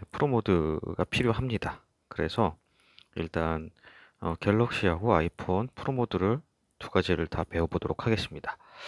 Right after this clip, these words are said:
예, 일단 갤럭시를 먼저 보여드릴 거고, 후반부에 이렇게, 아, 아이폰 프로 모드를 사용하는 방법에 대해서 말씀을 드릴게요. 어, 최근 아이폰은 프로 모드가 따로 나와 있는데,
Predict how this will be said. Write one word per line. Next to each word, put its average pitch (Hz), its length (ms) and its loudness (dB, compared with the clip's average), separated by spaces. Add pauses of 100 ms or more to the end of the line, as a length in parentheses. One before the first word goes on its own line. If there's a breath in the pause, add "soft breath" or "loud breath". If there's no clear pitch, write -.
(640 loud breath)
예, 120 60 4
일단 110 400 2
갤럭시를 113 480 2
먼저 92 240 4
보여드릴 98 460 4
거고, 90 360 2 (120)
후반부에 127 640 2 (160)
이렇게, - 280 -6 (200)
아, 82 400 2
아이폰 95 580 2
프로 117 220 -2
모드를 90 400 0
사용하는 98 380 -2
방법에 78 360 -2
대해서 76 220 -4
말씀을 76 340 -6
드릴게요. - 400 -8 (1300 loud breath)
어, - 280 -4
최근 147 460 0
아이폰은 92 880 2
프로 - 160 0
모드가 107 440 0
따로 101 340 2
나와 85 260 6
있는데, 73 500 -2